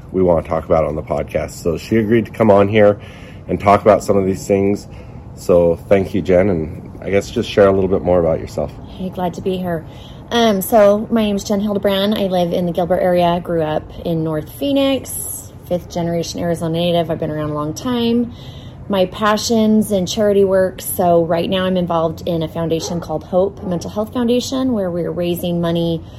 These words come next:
Speaker 2: to pay for therapy for people that can't afford it. And I have a long history with,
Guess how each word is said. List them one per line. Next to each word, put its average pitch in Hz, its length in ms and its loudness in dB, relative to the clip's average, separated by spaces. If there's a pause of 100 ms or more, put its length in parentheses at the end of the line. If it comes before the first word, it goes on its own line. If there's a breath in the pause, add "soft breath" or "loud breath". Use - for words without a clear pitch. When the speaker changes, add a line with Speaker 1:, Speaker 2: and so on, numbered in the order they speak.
(340 loud breath)
Speaker 2:
to 202 220 2
pay 208 280 2
for 208 160 0
therapy 180 440 0
for 170 140 -6
people 165 300 -4
that - 160 -4
can't 156 220 -8
afford 165 300 -4
it. 143 160 -2
And 170 80 -4
I 180 60 -2
have 175 100 -2
a 170 40 -2
long 160 220 -2
history 160 540 -4
with, 165 320 -2